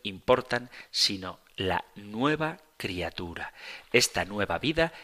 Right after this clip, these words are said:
es la vida de Cristo en nosotros, que dice también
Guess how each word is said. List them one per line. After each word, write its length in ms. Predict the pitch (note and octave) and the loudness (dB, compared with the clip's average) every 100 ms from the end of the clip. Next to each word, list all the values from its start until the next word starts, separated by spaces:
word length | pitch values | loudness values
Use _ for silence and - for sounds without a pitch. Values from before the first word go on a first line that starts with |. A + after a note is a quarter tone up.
| - | 0
es 200 | - C3+ | 4 6
la 120 | G2+ F#2 | 6 4
vida 240 | D#3 D#3+ | 4 4
de 140 | B2 | 2
Cristo 380 | - D3+ - - | 0 0 0 2
en 120 | C#3 | -2
nosotros, 600 | B2 A#2+ F#3 - G2+ - - | 0 2 2 2 -2 -2 -6
que 100 | F2+ | -8
dice 340 | F#2 G#2+ G2 | -8 -6 -6
también 540 | - F#2 F#2 G#2+ G#2 | -6 -8 -4 -4 -6